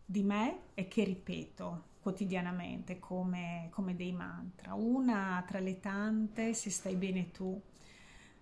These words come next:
stanno bene anche coloro che ti sono accanto". Ecco, perché la donna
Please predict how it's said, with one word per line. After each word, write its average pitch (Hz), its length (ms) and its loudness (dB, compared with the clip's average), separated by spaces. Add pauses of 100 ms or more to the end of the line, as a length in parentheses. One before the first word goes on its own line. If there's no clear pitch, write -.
(120)
stanno 214 360 6
bene 247 240 8
anche 214 240 4
coloro 196 340 2
che 180 140 0
ti 175 120 -2
sono 180 440 0
accanto". 170 1080 -8
Ecco, 196 580 -4 (400)
perché - 240 -2
la 226 120 2
donna 226 800 6